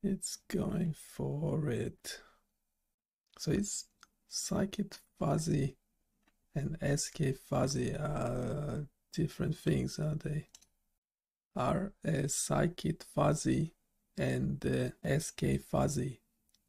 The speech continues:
same or different? Right, it's the same library. Okay, can you regenerate the file and folder structure again?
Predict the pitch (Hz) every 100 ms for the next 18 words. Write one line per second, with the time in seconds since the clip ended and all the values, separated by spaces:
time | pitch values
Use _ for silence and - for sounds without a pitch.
0 | _ - - 139 185 185 180 156 151 -
1 | 143 - - - 131 120 156 - - -
2 | 151 - - - - 151 147 143 143 143
3 | 156 156 - 131 147 165 _ _ _ _
4 | _ _ _ _ _ _ _ _ _ _
5 | _ _ - - 139 143 156 160 151 -
6 | - 143 135 - 151 151 165 151 139 -
7 | - 139 127 135 135 - - - _ _
8 | - 139 135 139 143 147 135 131 - 139
9 | 147 - - 165 - - 160 160 175 196
10 | 202